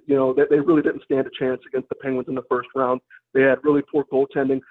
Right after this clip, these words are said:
And I'm, I'm looking at the Metro. I don't think, I, I think the point in time where the Penguins easily take the Metro for themselves, I think that point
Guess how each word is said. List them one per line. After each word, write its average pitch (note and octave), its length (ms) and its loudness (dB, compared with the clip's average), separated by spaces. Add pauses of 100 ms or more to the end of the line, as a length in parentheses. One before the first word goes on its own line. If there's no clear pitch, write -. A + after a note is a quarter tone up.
(140)
And D3 100 2
I'm, E3+ 120 2
I'm F3 140 0
looking F#3+ 260 2
at E3 120 0
the D#3 40 2
Metro. D3 540 0 (800)
I F#3 60 2
don't A3 280 0
think, F#3+ 260 -2 (1000)
I, G3 200 -2
I F3 40 -8
think C4+ 220 -10
the G#3+ 60 -6
point G3+ 240 -2
in F3 80 -10
time D#3+ 380 -4
where C#3+ 160 -2
the C#3+ 60 -6
Penguins D3+ 460 -6 (440)
easily E3 440 -2 (100)
take D#3 200 0
the D3+ 60 -2
Metro D3+ 380 0
for D3+ 120 -2
themselves, D3 460 -2 (220)
I E3 60 2
think A#3 180 0
that E3+ 240 0
point C3+ 240 -4